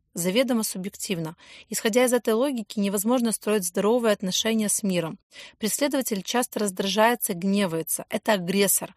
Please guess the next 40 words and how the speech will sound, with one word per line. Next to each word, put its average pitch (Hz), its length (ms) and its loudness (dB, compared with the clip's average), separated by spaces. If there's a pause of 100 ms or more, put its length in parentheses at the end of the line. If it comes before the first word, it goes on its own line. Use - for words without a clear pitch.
(280)
Ему 214 240 4
необходимо 233 580 2
всё - 380 0
или 196 180 0
хотя 214 300 0
бы 196 100 0
что-то - 460 0
держать 190 320 -2
под - 180 -6
контролем, 175 580 0
научить 208 320 0
всех, - 420 2
ну 208 120 0
или 214 80 2
хотя 214 240 0
бы 202 140 0
кого-то, 202 500 0 (240)
как - 260 2
правильно 220 440 4
жить. 175 340 -2 (300)
Преследователь 254 600 2
всегда 185 280 0
лучше 254 280 0
знает, 208 400 4
что - 200 -4
читать, - 500 0
кого 214 280 0
слушать, 196 400 -2
что - 180 -2
носить 202 380 0
и 208 40 -6
как - 220 0
питаться. - 560 -2 (380)
Кроме 311 260 4
того, 208 280 4
агрессор 196 440 2
обязательно 226 560 2
держит 220 300 0
при - 80 -8
себе 226 360 0